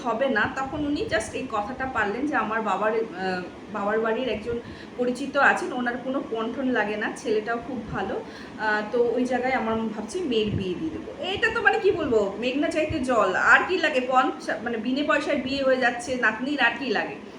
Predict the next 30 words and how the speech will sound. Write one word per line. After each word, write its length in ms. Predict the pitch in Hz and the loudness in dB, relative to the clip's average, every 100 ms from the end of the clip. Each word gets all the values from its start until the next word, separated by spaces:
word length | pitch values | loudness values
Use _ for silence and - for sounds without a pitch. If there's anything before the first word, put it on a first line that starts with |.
| - - - - - - - | -16 -18 -18 -16 -16 -12 -4
তো 100 | 285 | 0
ওই 140 | 277 | 0
জায়গায় 260 | 294 311 320 | 2 2 2
বিয়ে 280 | 262 285 | 0 0
দিলেন। 340 | 262 254 202 254 | 0 0 -2 -2
আহ, 240 | 262 185 | -6 -6
but, 180 | 220 262 | 2 2
আহ, 140 | 254 | 4
একটা 420 | 202 214 - 262 311 | 2 2 0 -4 -2
জিনিস 300 | 302 311 302 | 0 -2 -2
তিনি 220 | 277 269 | -2 0
আমাকে 260 | 277 302 | 0 -2
বললো, 340 | 294 254 233 226 | -2 0 0 0
"জানো 160 | 294 | -2
তো 200 | 330 - | -4 -4
দিদি, 260 | 247 262 285 - | -6 -4 -6 -6
কথিত 360 | 240 - 330 | -8 -6 -4
আছে 420 | 339 247 220 240 240 247 | 2 2 2 0 0 0
মায়ের 360 | 220 208 214 254 285 | 2 4 4 2 -2
ভাগ্য 240 | 254 254 | -4 -4
নাকি 260 | 277 285 302 | -4 -2 -2
মেয়েরা 380 | 240 208 208 202 | 0 0 -2 -2
পায়।" 260 | 165 147 - - - - - | -2 -2 -2 -4 -6 -10 -4
এই 100 | 294 | -4
ক্ষেত্রে 340 | - 349 - | -4 -8 -8
কিন্তু 240 | 285 294 294 | -2 0 0
অনেকটা 440 | 226 240 247 294 277 | 0 -2 -4 -4 -6
ঠিক 180 | 262 254 247 | -4 -4 -2
হয়েছিল। 480 | 208 202 196 190 254 - - - - | -2 -2 -4 -4 -6 -8 -14 -12 -6
মানে 180 | 220 | -4